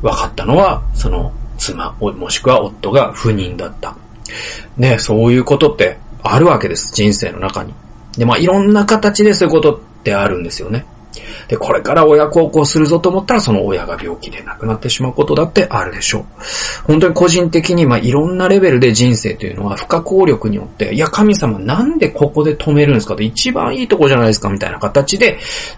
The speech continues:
止められることってあるんですよね。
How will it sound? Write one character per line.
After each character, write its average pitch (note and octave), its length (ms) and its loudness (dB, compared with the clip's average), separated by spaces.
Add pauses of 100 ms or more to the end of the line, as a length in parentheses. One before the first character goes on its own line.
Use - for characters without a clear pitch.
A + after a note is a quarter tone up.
止 A#2+ 120 0
め A2 140 4
ら G2+ 160 2
れ F#2+ 100 2
る F2+ 100 0
こ F2+ 120 -2
と - 120 -6
っ - 40 -10
て - 100 -10
あ A2+ 200 -2
る F#3 140 0
ん G#2+ 180 0
で F#2 120 -6
す - 140 -6
よ F2 140 -10
ね。 C#3 580 2